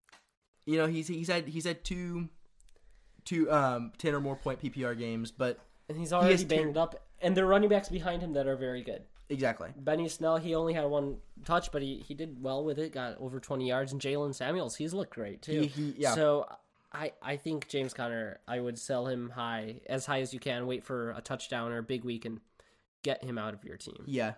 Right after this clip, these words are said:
Speaker 1: he has bad, bad yards per carry, bad snap percentage, and his, his Q B is out now,
Speaker 2: Oh, I think
Speaker 1: so
Speaker 2: we disagree on the next one, actually.
Speaker 1: Um, I, <laughs> in my opinion, Kerryon Johnson is one of the most unlucky players.
Speaker 2: <laughs> I will agree with that.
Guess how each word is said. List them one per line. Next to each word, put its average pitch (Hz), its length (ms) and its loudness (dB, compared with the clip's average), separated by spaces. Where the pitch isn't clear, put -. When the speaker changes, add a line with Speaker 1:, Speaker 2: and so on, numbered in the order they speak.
Speaker 1:
he 143 140 -2
has 143 160 2
bad, 127 480 0
bad 135 440 0
yards 135 260 2
per 147 120 -2
carry, 120 480 -2
bad 127 240 2
snap 123 260 -4
percentage, 113 640 -6
and 123 120 -6
his, 113 160 -10
his 120 180 -8
Q 123 140 -4
B 110 100 -2
is 98 120 -4
out 76 160 -6
now, 98 100 -4
Speaker 2:
Oh, 151 60 2
I - 20 4
think 220 200 4
Speaker 1:
so - 40 0
Speaker 2:
we 294 80 2
disagree 147 560 -4
on 113 140 -4
the 104 40 -8
next 104 280 -12
one, 113 100 -10
actually. - 420 -16
Speaker 1:
Um, 147 480 4
I, 165 160 4
<laughs> - 80 -8
in 170 100 6
my 170 100 6
opinion, 185 300 0
Kerryon 143 300 -2
Johnson 127 440 -2
is 120 240 -6
one 127 160 -4
of 127 60 -2
the 120 160 -2
most 123 340 0
unlucky 120 400 -4
players. 107 580 -6
Speaker 2:
<laughs> - 280 -14
I 160 200 4
will 160 200 6
agree 156 240 0
with 147 120 2
that. 120 320 0